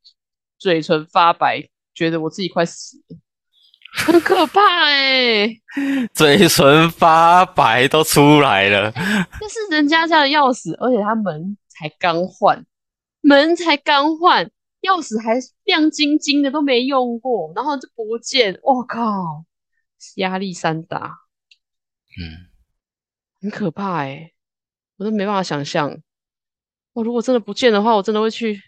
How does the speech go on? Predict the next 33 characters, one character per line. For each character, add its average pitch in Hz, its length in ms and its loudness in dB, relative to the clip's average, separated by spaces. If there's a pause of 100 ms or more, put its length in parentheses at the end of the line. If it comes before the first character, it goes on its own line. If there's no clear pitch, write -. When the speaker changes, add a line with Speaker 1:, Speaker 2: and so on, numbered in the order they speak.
(720)
Speaker 1:
我， 190 220 -4 (180)
我 214 200 0
一 233 120 0
世 233 280 2
英 240 160 0
名 208 200 -2
就 240 120 -4
这 247 60 2
么 214 120 6
毁 175 300 2
了， 151 180 0
你 147 60 -8
知 165 80 0
道 165 140 2
吗？ 156 100 -6 (400)
Speaker 2:
<laughs> 277 2500 0
为 226 180 6
了 196 160 6
一 220 80 6
把 143 300 4
钥 185 280 6
匙， 120 400 0 (360)
跟， 160 180 0 (640)
何 151 200 2
必 190 200 2
赌 131 240 2
上 147 240 2
身 139 280 2
家 123 340 2
呢？ 110 420 -2 (320)
Speaker 1:
就 392 140 -6
一 302 180 -4
世 453 160 -8